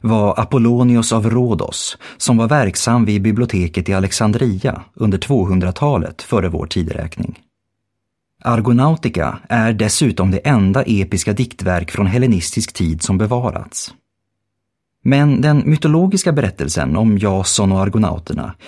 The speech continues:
är mycket äldre än Argonautica. Skeppet Argo omnämns redan i Odysseen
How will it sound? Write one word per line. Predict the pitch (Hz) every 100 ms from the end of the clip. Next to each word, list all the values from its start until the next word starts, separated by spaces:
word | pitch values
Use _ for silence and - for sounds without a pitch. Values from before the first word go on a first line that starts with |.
| -
är | -
mycket | 127 123 127 -
äldre | 143 143 110 - - -
än | 107
Argonautica. | 98 92 107 110 113 - - - - _ _ _ _ _ _ _ _ _ _
Skeppet | - 87 - 104 110
Argo | 104 101 107 107 95
omnämns | 127 127 101 95 98 98
redan | 120 123 90 92
i | 92
Odysseen | 101 104 - 117 - - -